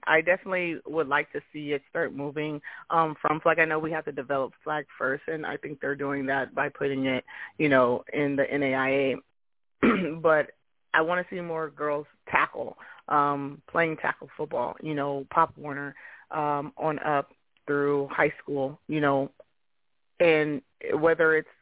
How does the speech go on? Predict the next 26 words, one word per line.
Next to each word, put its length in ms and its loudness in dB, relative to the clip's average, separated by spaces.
a 80 0
league 220 -2
of 120 4
our 160 6
own 380 2
or 160 4
it's 160 -10
something 380 -4
else. 240 -12
Um, 400 -4
I 120 -4
do 320 -10
think 280 -12
flag 360 -2
is 280 -6
a 120 -4
good 220 -6
introduction, 680 -8
but 280 4
I 140 2
wanna, 300 -4
I 100 2
wanna 320 -2
see 120 -2
them 260 -4
tackle 400 -6